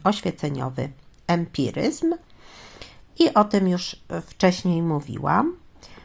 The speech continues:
E, na co jeszcze warto, czy koniecznie trzeba zwrócić uwagę, czytając Kandyda? Kandyd jest polemiką, e, z systemem filozoficznym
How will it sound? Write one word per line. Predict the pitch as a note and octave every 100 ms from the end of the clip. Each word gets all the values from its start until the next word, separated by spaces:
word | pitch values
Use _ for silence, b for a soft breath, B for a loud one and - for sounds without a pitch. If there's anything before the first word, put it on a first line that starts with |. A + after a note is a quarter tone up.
| B - -
E, | F#3+ F#3 F#3 F#3 F#3 - - - - - - -
na | G3+ A#3 C4
co | C4+
jeszcze | A3+ A3 A3 - G#3+ G3+ - - -
warto, | F#3 E3+ - G#3 A3+ G#3+ - G#3
czy | F#3+ -
koniecznie | - G#3 A#3 A3 - G3+
trzeba | F#3+ G3 F#3
zwrócić | F3+ F#3 F#3 F3+ F3+
uwagę, | F3 F3 E3 F3
czytając | F3 - E3 E3 -
Kandyda? | F3+ E3 D#3+ D#3+ D#3+ E3 - B B B B B
Kandyd | - A#3+ D4 A#3 A#3
jest | F3+ F#3+ F#3+ -
polemiką, | G3+ F#3+ E3 D#3+ D#3 F3+ E3 F3+ G#3 - - - - - -
e, | F3+ F3+ - -
z |
systemem | - - D4 - G3 F#3 F#3
filozoficznym | - F#3 D#3 C#3+ C#3 C#3+ - D#3 C#3+